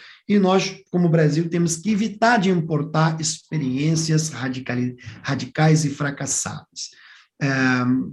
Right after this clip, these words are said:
o, o Oriente Médio é importante para o Brasil, da perspectiva comercial, também da perspectiva política, ah, cultural. É, acho que o governo Bolsonaro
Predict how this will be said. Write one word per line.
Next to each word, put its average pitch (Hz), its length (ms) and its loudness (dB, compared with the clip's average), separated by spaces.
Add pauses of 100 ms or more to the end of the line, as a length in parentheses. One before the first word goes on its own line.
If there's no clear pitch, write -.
(380)
o, 147 300 -4
o 139 80 2
Oriente 151 360 4
Médio 131 480 -4
é 185 160 2
importante 151 760 -2
para 123 180 -4
o 120 60 -4
Brasil, 120 480 -2
da 131 100 -4
perspectiva 117 840 -10
comercial, 117 840 -4
também 190 260 2
da 143 100 4
perspectiva - 540 -8
política, 160 760 -6 (480)
ah, 117 720 -2 (320)
cultural. 135 720 -2 (500)
É, 120 120 -8 (1120)
acho 190 360 0
que 165 220 2
o 156 260 4
governo 139 600 -2
Bolsonaro 127 1000 -4